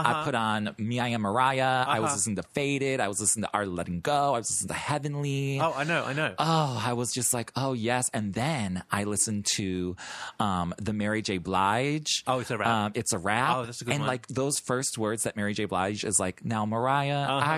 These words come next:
Speaker 2: I couldn't be a fan or a friend
Speaker 1: Yeah,
Speaker 2: if I
Speaker 1: yeah,
Speaker 2: didn't
Speaker 1: yeah.
Speaker 2: tell you."
Speaker 1: Yeah.
Speaker 2: And I was like, "Oh my God."
Speaker 1: I know,
Speaker 2: I was,
Speaker 1: I
Speaker 2: like,
Speaker 1: know.
Speaker 2: getting chills 'cause I was like, "Girl, I hope that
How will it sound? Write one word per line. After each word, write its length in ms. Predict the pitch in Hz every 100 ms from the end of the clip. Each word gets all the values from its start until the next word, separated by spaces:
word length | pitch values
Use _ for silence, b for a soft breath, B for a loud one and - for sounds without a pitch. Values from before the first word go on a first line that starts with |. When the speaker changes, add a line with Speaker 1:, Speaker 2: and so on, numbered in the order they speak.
| -
Speaker 2:
I 40 |
couldn't 320 | 127 160 135
be 180 | 110 101
a 40 | 98
fan 460 | - 160 160 160 -
or 200 | 196 220
a 80 | 170
friend 420 | - 127 107 98
Speaker 1:
Yeah, 120 | 143 139
Speaker 2:
if 100 | 117
I 60 |
Speaker 1:
yeah, 60 | 104
Speaker 2:
didn't 180 | 98 98
Speaker 1:
yeah. 60 |
Speaker 2:
tell 340 | 104 160 147 139
you." 420 | 107 104 98 98 131
Speaker 1:
Yeah. 160 | 123 104
Speaker 2:
And 80 | 107
I 40 |
was 120 | 110
like, 140 | 110 -
"Oh 100 | 107
my 120 | 101
God." 720 | 98 87 95 98 92 92 98
Speaker 1:
I 80 | 127
know, 180 | 135 147
Speaker 2:
I 40 |
was, 120 | 131 135
Speaker 1:
I 40 |
Speaker 2:
like, 60 | 123
Speaker 1:
know. 20 |
Speaker 2:
getting 220 | 131 120
chills 460 | - - 113 98 95
'cause 140 | -
I 40 | 107
was 160 | 104
like, 180 | 104 -
"Girl, 440 | - 113 127 135 - 104 _ -
I 180 | 117 143
hope 580 | 151 - 185 185 135 - -
that 440 | 117 110 104 -